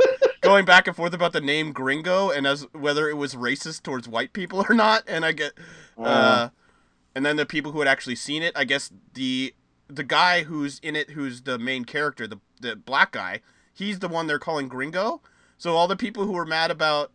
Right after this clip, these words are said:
Speaker 1: it being offensive 'cause it was making, it was a wor-, a negative word to white people, they just didn't understand what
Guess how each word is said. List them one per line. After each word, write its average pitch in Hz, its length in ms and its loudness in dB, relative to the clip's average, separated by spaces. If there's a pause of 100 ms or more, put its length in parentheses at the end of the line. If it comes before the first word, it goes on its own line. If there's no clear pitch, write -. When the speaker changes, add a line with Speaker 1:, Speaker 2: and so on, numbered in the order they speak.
Speaker 1:
it 151 180 -10
being 151 240 -4
offensive 143 560 -10
'cause 147 160 -12
it 131 80 -16
was 131 160 -14
making, 131 340 -10 (380)
it 127 60 -10
was 143 140 -6
a 131 100 -12 (180)
wor-, 131 300 -4
a 127 120 -6
negative 131 500 -6
word 131 240 -8
to 123 100 -12
white 123 260 -8
people, 170 260 -12
they 131 160 -6
just 135 200 -18
didn't 135 180 -10
understand 120 480 -10
what 113 140 -12